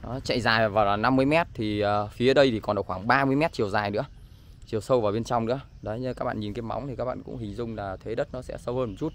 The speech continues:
nhá. Và nếu mà mình làm thì mình để con đường đây rồi mình chạy vào kia mình làm cái kho phân, eh, do hay là đầu tư hay là cái gì đó.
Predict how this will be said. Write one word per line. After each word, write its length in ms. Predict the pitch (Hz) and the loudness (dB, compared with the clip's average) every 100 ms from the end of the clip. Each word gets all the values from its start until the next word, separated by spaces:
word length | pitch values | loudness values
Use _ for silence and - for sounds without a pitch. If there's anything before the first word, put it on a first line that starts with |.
| - | -4
nhá. 160 | 147 147 - - - - - | -6 -6 -14 -18 -18 -18 -8
Và 320 | 107 104 104 | -2 2 2
nếu 120 | 110 | 2
mà 120 | 139 | 2
mình 180 | 110 104 | 2 0
làm 200 | 107 104 | 0 0
thì 60 | 101 | 0
mình 100 | 95 | 0
để 160 | 95 | 0
con 180 | - 123 | 0 2
đường 200 | 113 107 | 4 4
đây 120 | 113 | 4
rồi 120 | 110 104 | 2 0
mình 120 | 101 | -2
chạy 180 | - 104 | -4 -2
vào 100 | 101 | -2
kia 120 | 117 | 0
mình 120 | 107 | 0
làm 160 | 101 95 | -2 -4
cái 80 | |
kho 360 | 113 131 123 117 | -2 4 6 6
phân, 340 | 113 123 120 | 4 2 2
eh, 200 | 120 120 | 0 0
do 260 | 113 123 123 | 4 6 6
hay 140 | 120 | 4
là 200 | 117 104 | 2 0
đầu 200 | 104 101 | 0 0
tư 260 | 98 127 123 | 2 2 2
hay 80 | 120 | 2
là 120 | 117 | 0
cái 140 | 101 120 | 0 -2
gì 140 | 110 | 0
đó. 160 | 101 | 0